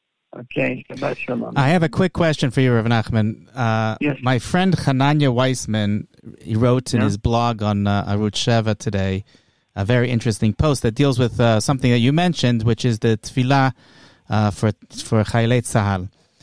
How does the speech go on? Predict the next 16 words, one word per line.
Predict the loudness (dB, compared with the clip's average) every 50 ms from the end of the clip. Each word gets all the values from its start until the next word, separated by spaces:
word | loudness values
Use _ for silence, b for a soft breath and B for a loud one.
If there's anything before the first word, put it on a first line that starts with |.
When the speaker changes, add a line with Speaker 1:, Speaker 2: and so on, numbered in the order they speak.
| b b b b
Speaker 2:
And | -2 2 2
he | 2 2
says | 2 2 0 0 2
that | 0 0 0
the | -2 -4
tefillah | -4 -2 -2 -2 0 2 2 2 2 2
has | 2 2 2 0 0 -2 -2
actually | 0 0 0 -2 -2 -2 0 0 0 2
a, | 2 0 0 0 0 0
contains | 0 -2 0 2 2 2 2 2 2
a | 0
serious | -2 -2 0 0 2 4 4 2 2 0
flaw, | -4 -10 -6 -2 0 2 4 4 2 2 0 -2
a | -2 -4
dangerous | -4 -2 0 2 2 2 2 2 0 0 0
flaw. | -2 -2 -2 0 0 0 -2